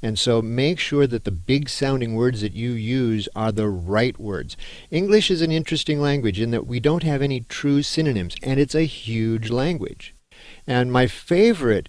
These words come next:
uh, example of this is the word suspect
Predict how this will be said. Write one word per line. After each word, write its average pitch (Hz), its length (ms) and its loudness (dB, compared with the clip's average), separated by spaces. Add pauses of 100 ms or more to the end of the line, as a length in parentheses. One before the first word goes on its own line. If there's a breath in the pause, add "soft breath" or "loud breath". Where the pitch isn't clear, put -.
(120)
uh, 80 360 -4
example 123 580 0
of 98 100 0
this 98 200 -2
is 101 160 -4
the - 80 -6
word 113 340 2 (260 soft breath)
suspect - 760 -4